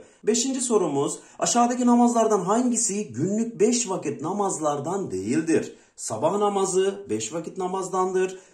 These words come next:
öğle namazı beş vakit namazdandır, akşam namazı da aynı şekilde ama bayram namazı beş vakit namazdan birisi değildir. Beşinci soruda aradığımız doğru cevap C şıkkı. Altıncı sorumuz.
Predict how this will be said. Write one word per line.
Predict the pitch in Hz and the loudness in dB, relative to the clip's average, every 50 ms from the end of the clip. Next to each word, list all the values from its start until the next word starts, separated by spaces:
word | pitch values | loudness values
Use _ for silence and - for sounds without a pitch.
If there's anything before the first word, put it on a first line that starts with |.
| _ - | _ -6
öğle | 117 113 120 120 123 147 170 | 0 2 4 4 4 4 2
namazı | 185 185 180 180 180 175 170 175 180 180 - - | 0 0 0 0 -2 -2 -2 -2 -2 -2 -4 -4
beş | 123 104 110 - - - | -4 -4 -4 -4 -4 -6
vakit | 165 160 175 - - | -6 -6 -6 -6 -6
namazdandır, | 185 175 175 180 175 165 170 180 180 185 185 170 175 180 180 - - - _ _ | -6 -4 -4 -4 -4 -4 -4 -2 -2 -2 -2 -2 -4 -4 -6 -8 -12 -20 _ _
akşam | - - - - - 180 190 208 196 | -8 -8 -6 -4 -2 -2 0 0 0
namazı | 170 156 147 147 139 127 123 117 | 0 0 0 0 -2 -2 -2 -2
da | 120 113 | -2 -2
aynı | 107 107 107 101 | -2 -2 -2 -4
şekilde | - - - - - 107 92 92 107 127 147 170 175 - - | -4 -6 -8 -8 -6 -6 -6 -4 -4 -4 -4 -4 -6 -8 -8
ama | 165 175 175 156 143 135 | -8 -6 -4 -4 -4 -2
bayram | 156 160 170 170 185 185 175 147 | -2 -2 0 -2 -2 -2 -2 -2
namazı | 127 117 117 113 110 101 98 110 127 151 175 - - - _ _ - | -4 -4 -4 -4 -4 -4 -4 -2 -2 -2 -2 -4 -8 -16 _ _ -12
beş | 139 - - - - - - | -6 -4 -4 -4 -4 -6 -6
vakit | 117 104 110 104 - | -6 -6 -6 -8 -6
namazdan | 117 135 139 131 117 107 95 98 95 95 107 123 | -6 -4 -4 -4 -4 -6 -6 -8 -10 -10 -10 -8
birisi | 196 185 143 113 - - 139 143 156 143 - - - 117 | -8 -6 -6 -6 -4 -4 -4 -4 -6 -6 -8 -12 -10 -4
değildir. | 120 123 120 113 104 90 80 76 - - - _ _ _ _ _ _ | 0 0 2 2 0 -2 -4 -8 -10 -14 -18 _ _ _ _ _ _
Beşinci | 180 185 190 - 190 175 165 160 | -2 -2 -2 -2 -4 -4 -4 -4
soruda | 139 - 147 117 107 104 120 123 | -4 -4 -4 -4 -4 -4 -2 -2
aradığımız | 143 147 139 120 104 104 95 92 92 90 85 - | -2 -2 -2 -2 -2 -4 -6 -6 -8 -10 -8 -4
doğru | 151 147 139 139 123 | -2 -2 0 0 -2
cevap | 107 95 90 87 - - | -2 -4 -6 -8 -8 -8
C | - 160 151 151 156 | -6 -4 -2 -2 -2
şıkkı. | - - 123 - - - 98 - - - - | -4 -6 -6 -6 -6 -8 -8 -8 -8 -8 -2
Altıncı | - 208 214 214 233 220 208 | -2 0 0 0 -2 -4 -4
sorumuz. | - - - 131 113 95 85 82 80 | -4 -4 -2 -2 -2 -4 -6 -8 -12